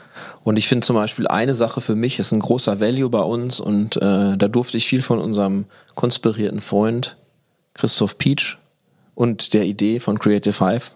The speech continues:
was er überragend macht mit Mandre Petzel zusammen, auch ein konspirierter Freund von uns natürlich, lernen, denn da geht's viel um Impulse.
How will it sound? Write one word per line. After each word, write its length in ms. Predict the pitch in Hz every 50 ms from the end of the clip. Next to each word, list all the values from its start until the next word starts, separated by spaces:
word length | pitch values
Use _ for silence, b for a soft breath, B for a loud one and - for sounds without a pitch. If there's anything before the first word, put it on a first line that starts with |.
| - -
was 160 | 107 104 107
er 80 | 95 76
überragend 420 | 104 117 113 104 104 101 98 -
macht 200 | 98 107 - -
mit 100 | - -
Mandre 240 | - 92 98 104 101
Petzel 300 | 95 - 113 - - 110
zusammen, 340 | - - 107 104 98 107 110 - -
auch 300 | - - 104 110 139 -
ein 140 | 92 90 -
konspirierter 540 | - - 185 - - 95 95 98 92 90 90
Freund 260 | - - 90 104 110
von 120 | - - -
uns 180 | - 110 -
natürlich, 460 | 110 113 - - 120 120 - 120 - B B B B B B B B B B B B
lernen, 680 | 110 107 107 107 120 135 143 143 143 147 147 143 143
denn 180 | 135 107 101
da 60 | 101 98
geht's 220 | 104 107 98 -
viel 220 | - - 143 135
um 320 | 127 120 120 113 117 120 - _
Impulse. 640 | - 117 113 - - 135 131 127 123 - - -